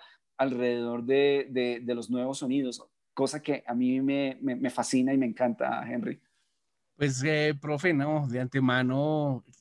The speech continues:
Speaker 2: creo que también es, a, a mí me sirve personalmente eso de aprender y desaprende-, y, y desaprender, eh,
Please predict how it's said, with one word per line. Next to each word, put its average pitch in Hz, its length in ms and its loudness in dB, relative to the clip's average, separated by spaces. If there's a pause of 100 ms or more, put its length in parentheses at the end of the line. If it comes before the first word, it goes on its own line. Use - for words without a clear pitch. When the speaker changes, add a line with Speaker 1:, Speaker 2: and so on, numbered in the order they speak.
Speaker 2:
creo 143 220 -4
que 160 340 0 (540)
también 143 340 4
es, 143 160 -4 (160)
a, 151 80 -2 (220)
a 143 40 -2
mí 147 160 2
me 156 100 4
sirve 160 240 -2
personalmente 131 680 -2
eso 135 300 -6
de 139 100 -6
aprender 120 500 -4
y 156 100 -4
desaprende-, 127 600 -2
y, 123 240 -4 (100)
y 123 40 -2
desaprender, 120 760 -4 (440)
eh, - 400 -10